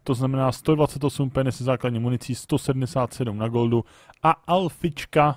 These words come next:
protože jinak se to nazvat nedá, pouhých sto patnáct bodů poškození. Jinak vidíte tady těch hrozivých nula celá čtyři přesnost, ale není to žádná taková katastrofa, nemyslím si, že by prostě to dělo bylo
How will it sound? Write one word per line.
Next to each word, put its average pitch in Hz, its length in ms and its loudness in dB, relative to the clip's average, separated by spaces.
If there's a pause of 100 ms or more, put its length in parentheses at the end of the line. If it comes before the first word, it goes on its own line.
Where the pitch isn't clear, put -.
(120)
protože 123 300 -4
jinak 135 200 -2
se 135 80 -6
to 131 100 -4
nazvat 120 280 -2
nedá, 120 340 0 (340)
pouhých 165 420 -2
sto - 360 -2
patnáct 131 600 0
bodů 113 320 0
poškození. 113 680 -2 (320)
Jinak 170 260 -2
vidíte 151 340 -4
tady 156 240 -2 (120)
těch - 280 -2
hrozivých 123 640 -2
nula 135 260 -2
celá 151 280 -4
čtyři 131 520 -4 (380)
přesnost, - 760 0
ale 151 400 0
není 131 320 -4
to 139 500 -4
žádná 123 460 -2
taková 127 260 -6
katastrofa, 123 720 -4
nemyslím 113 360 -6
si, 120 160 -8
že 113 100 -2
by 113 160 -6
prostě 113 320 -12
to 120 160 -4
dělo 107 300 -2
bylo 110 280 -2